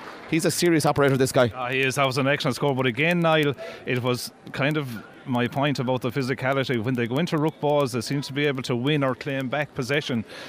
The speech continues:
Speaker 2: do, uh, Thurles C B S. But where was he? He was about, what, sixty-seven, sixty-eight metres out. The hand pass came out to him from the ruck ball situation,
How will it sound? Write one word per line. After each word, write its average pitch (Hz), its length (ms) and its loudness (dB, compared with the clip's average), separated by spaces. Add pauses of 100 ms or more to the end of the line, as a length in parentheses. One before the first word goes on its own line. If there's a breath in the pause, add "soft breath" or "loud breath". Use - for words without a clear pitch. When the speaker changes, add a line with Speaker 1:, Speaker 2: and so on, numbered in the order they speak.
(120 loud breath)
Speaker 2:
do, 143 360 2
uh, 127 320 0
Thurles 135 320 0
C 131 180 -2
B 135 140 0
S. 131 220 -2 (300 loud breath)
But 127 200 -4
where 160 180 0
was 147 180 -4
he? 131 60 -2
He 123 60 0
was 117 160 -4
about, 123 240 -4
what, 131 120 0
sixty-seven, 135 600 -4
sixty-eight 139 440 -4
metres 127 240 -4
out. 123 240 -4
The 127 100 -6
hand 160 240 -4
pass 147 220 -2
came 131 200 -4
out 170 160 -2
to 156 80 -4
him 135 80 -4
from 127 160 -6
the 120 80 -2
ruck 147 200 -6
ball 135 200 0
situation, 123 560 -6